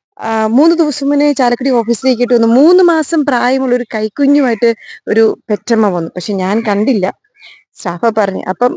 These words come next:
അവർക്ക് എന്നെ കണ്ടു പോണം, ഞങ്ങൾ രണ്ടുപേരും കണ്ടു പോണം നിർബന്ധം പറഞ്ഞുകൊണ്ടേയിരുന്നു. കാരണം കൊച്ചിന് ഹെർണിയയുടെ ഒരു ഓപ്പറേഷൻ ചെയ്യാൻ പൈസയില്ല.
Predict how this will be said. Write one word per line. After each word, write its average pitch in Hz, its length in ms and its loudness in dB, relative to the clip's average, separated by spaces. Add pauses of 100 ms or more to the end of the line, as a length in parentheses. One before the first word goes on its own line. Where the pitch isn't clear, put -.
അവർക്ക് 254 240 0
എന്നെ 285 420 4
കണ്ടു 294 240 2
പോണം, 254 460 0
ഞങ്ങൾ 233 280 0
രണ്ടുപേരും 285 420 0
കണ്ടു 262 260 -2
പോണം 269 180 2
നിർബന്ധം 302 460 2
പറഞ്ഞുകൊണ്ടേയിരുന്നു. 220 840 -2 (440)
കാരണം 214 260 -4 (100)
കൊച്ചിന് 269 480 2
ഹെർണിയയുടെ 226 460 2
ഒരു 233 60 0
ഓപ്പറേഷൻ 220 400 -2
ചെയ്യാൻ 208 200 -4
പൈസയില്ല. 180 560 -6